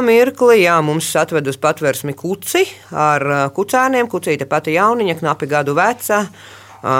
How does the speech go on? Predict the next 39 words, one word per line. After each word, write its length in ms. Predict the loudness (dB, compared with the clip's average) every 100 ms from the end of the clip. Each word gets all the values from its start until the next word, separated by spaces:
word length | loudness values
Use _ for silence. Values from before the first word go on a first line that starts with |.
| 0
bērneļi 400 | 0 0 0 -4
pāris 380 | -2 0 0 -2
mēnešu 400 | -4 -2 -2 -2
veci, 460 | 0 0 -2 0 0 0 _ _ _ _
kas 220 | -4 -2
ir 180 | -2 -2
pati 280 | -2 -2 -2
suņu 240 | -4 -2 0
meitene, 400 | 0 0 -2 -2
ir 60 |
piedzimusi 480 | -2 -2 0 -2 0 2
alā 300 | 4 4 2 0
un 120 | -2
arī 160 | -2
savus 320 | -2 -2 -2 -4
kucēnus 480 | -8 -4 -4 -4
piedzemdējusi 800 | -6 -6 -6 -6 -4 -4 -4 -4
alā. 300 | -2 2 2 2 -2 -10 -20 -20 -20 -20 _
Un 180 | -4 -2
runājot 440 | 0 2 2 0 -2
ar 20 |
kolēģiem, 480 | 2 2 2 0 -2
šī 220 | 0 0
mūsu 300 | 0 -2 -4
situācija 600 | -4 -4 0 0 -2 -4 -2
nav 180 | -2
vienīgā. 540 | 0 2 2 2 2 2 -2 -14 -20 _ -10
Arī 180 | -4 -2
tikko 240 | -2 -2 0
mēs 240 | 0 0 0
saņēmām 640 | 2 2 2 2 2 2
telefonu 460 | 2 2 2 0 0
zvanu 400 | 2 2 2 2
ar 100 | 0
informāciju, 680 | 0 0 0 -2 -2 -4 -2
ka 100 | -4
ir 60 |
saimniecība, 580 | -2 -2 -2 -2 -4 -6
kurā 240 | -4 -2